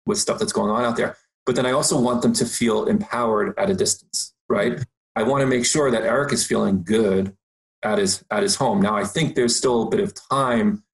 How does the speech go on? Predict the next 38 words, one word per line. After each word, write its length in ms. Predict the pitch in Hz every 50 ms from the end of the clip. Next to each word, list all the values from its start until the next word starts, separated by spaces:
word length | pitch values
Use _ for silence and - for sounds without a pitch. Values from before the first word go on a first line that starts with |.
| _ _ _ _ -
to 80 | -
get 380 | - - 165 139 165 160 - -
there, 360 | - 101 98 90 87 92 - _ _ _ _ _ _ -
but 140 | 120 113
certainly 640 | 107 - - 156 190 202 - 156 127 113 104 101 101
the 120 | 101 107 104
rate 240 | 107 123 147 151
of 140 | 143 123 120
change, 560 | - - - 147 147 131 113 107 104 98 98 - -
I, 180 | 110 117 110 -
I 140 | - 117
don't 200 | 117 123 147 147
think 180 | - - 165 165
we're 160 | 170 160 156
looking 200 | 165 160 165 156
at 80 | 151 139
a 60 | 131
two-year 640 | - - - 156 151 147 143 139 131 127 117 - -
runway 400 | 113 107 135 135 131 113 104 101
anymore. 520 | 101 101 107 117 113 120 120 117 120 - - _ _ _ -
Um, 400 | 110 110 110 104 107 104 107 104
I 140 | - 110
don't 200 | 117 135 143 -
think 160 | - 160 143 143
we're 120 | 139 -
kicking 260 | - - 143 - 143
the 80 | 127 120
can 260 | - - 139 131 131
down 140 | 123 120 120
the 60 | 120
road. 240 | 123 123 107 - - - _ _ _
Some 180 | - 175 180
people 220 | 165 170 135 - 104
may, 300 | 95 95 92 117 143 165 165 - _ _ _ _
um, 520 | 110 107 107 107 104 104 104 101 98 - -
and 140 | 107 101
that's 260 | 101 104 - - - -
sad. 520 | - - - - 98 92 95 123 - -